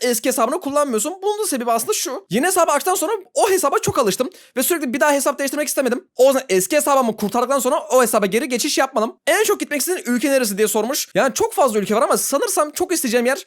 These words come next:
böyle G T A beşte gördüğüm yerleri gerçekten görmek olabilir. O yüzden sanırsam şimdilik Amerika'ya gitmek isterim.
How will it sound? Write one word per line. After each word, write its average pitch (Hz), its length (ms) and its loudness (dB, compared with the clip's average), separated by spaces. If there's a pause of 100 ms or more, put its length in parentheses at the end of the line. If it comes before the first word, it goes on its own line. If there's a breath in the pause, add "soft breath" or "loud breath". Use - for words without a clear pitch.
böyle 277 140 2
G 247 220 2
T 302 120 2
A 302 100 6
beşte 302 200 0
gördüğüm 262 380 0
yerleri 269 240 2
gerçekten 247 300 0
görmek 254 260 2
olabilir. 233 300 2
O 294 120 6
yüzden 269 140 4
sanırsam 254 300 2
şimdilik 233 340 -2
Amerika'ya 233 300 4
gitmek 214 200 -2
isterim. 240 180 -2